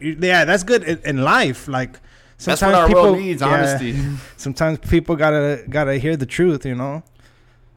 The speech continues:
Speaker 1: It's
Speaker 2: My only,
Speaker 1: crazy.
Speaker 2: my only beef with Josh, how are you gonna hate LeBron?
Speaker 1: Oh, man, don't, don't get me started with that guy.
Speaker 2: <laughs>
Speaker 1: Wish he was on right now.
Speaker 2: Nah,
Speaker 1: He's a
Speaker 2: I,
Speaker 1: goat.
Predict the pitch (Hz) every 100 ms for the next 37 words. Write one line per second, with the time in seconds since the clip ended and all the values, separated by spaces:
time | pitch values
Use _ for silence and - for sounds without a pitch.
0 | - 117 151 147 139 117 131 160 156 139
1 | 143 127 120 123 143 139 - - 143 175
2 | 180 170 131 139 147 - 98 87 110 131
3 | 92 90 117 104 95 110 120 120 135 123
4 | 127 147 131 120 117 - 120 117 117 113
5 | 117 - 127 127 - 147 - - - -
6 | 113 131 - 113 107 120 117 113 113 131
7 | 117 113 _ _ - _ _ - _ -
8 | - 110 123 143 123 123 117